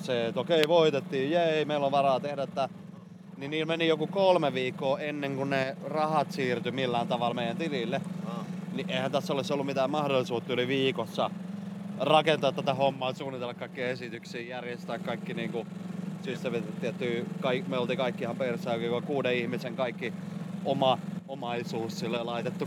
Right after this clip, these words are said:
Speaker 1: kiinni tähän jo,
Speaker 2: Niin,
Speaker 1: niin
Speaker 2: niin.
Speaker 1: on ostettu kaikki vitu tavarat ja
Speaker 2: No mut ihan hyvä, et,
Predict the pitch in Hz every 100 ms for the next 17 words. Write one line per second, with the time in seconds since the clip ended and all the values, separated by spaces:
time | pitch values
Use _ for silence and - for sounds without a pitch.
0 | - 139 120 123 - 110 107 107 98 117
1 | 120 113 120 117 - 117 120 - 120 -
2 | 120 117 120 113 - 117 - - - -
3 | 127 123 127 113 - 113 - - - -
4 | - - 180 185 165 170 165 156 160 151